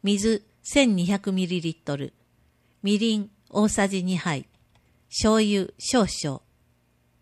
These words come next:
レシピ。一。大和まなは五センチメートル幅に。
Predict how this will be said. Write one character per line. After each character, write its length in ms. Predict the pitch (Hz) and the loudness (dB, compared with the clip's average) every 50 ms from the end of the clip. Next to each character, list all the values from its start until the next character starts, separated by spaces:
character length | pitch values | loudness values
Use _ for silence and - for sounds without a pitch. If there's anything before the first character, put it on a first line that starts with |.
| _ _ _ _ _ _ _ _ _ _ _ _ _ _ _ _ _ _ - | _ _ _ _ _ _ _ _ _ _ _ _ _ _ _ _ _ _ 2
レ 100 | 240 262 | 2 2
シ 200 | - - - - | 2 0 -4 -4
ピ。 280 | - - 143 - _ _ _ _ _ _ _ _ _ _ _ _ _ _ _ - | -4 -6 -6 -6 _ _ _ _ _ _ _ _ _ _ _ _ _ _ _ -8
一。 500 | - 202 - - - - 202 185 - _ _ _ _ _ _ _ _ _ _ _ _ - _ _ _ _ _ - | -4 -4 -4 -4 -2 0 0 0 -2 _ _ _ _ _ _ _ _ _ _ _ _ -20 _ _ _ _ _ -2
大 140 | 214 202 220 | 2 2 4
和 260 | 233 262 262 - 269 | 4 4 4 4 4
ま 160 | 247 247 240 | 4 4 4
な 160 | 233 208 175 | 4 4 4
は 260 | 151 143 143 139 - - - | 4 2 2 0 -2 -4 0
五 140 | - 190 190 | 2 2 4
セ 180 | - - 254 | 4 4 2
ン 100 | 247 240 | 2 2
チ 160 | 247 - 240 | 0 -2 0
メ 200 | 220 214 214 214 | 2 2 4 2
ー 40 | 208 | 2
ト 140 | 208 208 202 | 2 2 0
ル 80 | 196 185 | 2 0
幅 300 | - 156 139 139 139 143 | 0 -2 -2 -2 -2 -4
に。 240 | 127 131 - - | -4 -6 -10 -12